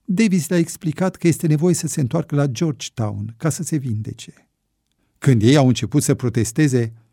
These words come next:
Davis le-a promis solemn că va reveni și va continua instruirea. Davis s-a ținut de cuvânt. Anul următor, în o mie nouă sute unsprezece, Ovid E. Davis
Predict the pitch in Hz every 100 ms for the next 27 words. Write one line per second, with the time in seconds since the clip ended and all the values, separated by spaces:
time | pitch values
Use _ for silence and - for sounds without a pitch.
0 | _ _ _ _ _ _ _ - 175 196
1 | 175 - 175 170 156 160 - 123 104 92
2 | - 113 110 101 101 110 131 110 _ _
3 | - 160 135 - 117 - 110 113 95 -
4 | - 107 98 - _ _ _ _ _ _
5 | _ _ _ _ - 117 139 127 185 -
6 | 139 - 160 160 - 117 107 95 - _
7 | _ _ _ _ _ _ 143 175 196 190
8 | 160 147 107 101 98 104 _ _ _ _
9 | _ 139 131 147 185 170 - 139 139 185
10 | - - 110 92 - - 110 127 _ _
11 | _ _ _ _ 175 175 220 208 180 143
12 | 120 101 165 117 113 123